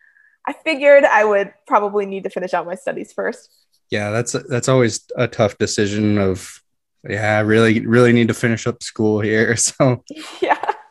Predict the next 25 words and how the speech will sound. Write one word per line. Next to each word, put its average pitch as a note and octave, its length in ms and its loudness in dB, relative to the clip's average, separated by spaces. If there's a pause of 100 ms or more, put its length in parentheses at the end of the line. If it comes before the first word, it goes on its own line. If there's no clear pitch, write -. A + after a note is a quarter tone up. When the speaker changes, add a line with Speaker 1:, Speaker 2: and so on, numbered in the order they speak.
(160)
Speaker 2:
Dis-, B2 200 0
Disney B2+ 420 2
will B2 140 4
have A#2+ 180 0
to B2 80 -2
wait, A2 300 -2
I A2+ 120 -2
guess. B2+ 640 -8 (440)
Speaker 1:
Absolutely. G#3 380 -10
Speaker 2:
But - 220 -4 (200)
yeah, F#2 320 -10 (200)
that, A2+ 220 0
that, G#2+ 380 -4
yeah, F#2 240 -12 (160)
that G#2 160 -2
is G2+ 160 -8
the G2+ 180 -2
unfortunate G2 560 -10
part. F#2+ 340 -6 (480)
But G#2 400 -2
so - 120 0
you A#2+ 120 4
do A2+ 200 4
hope A2 220 -2
to G#2 380 -2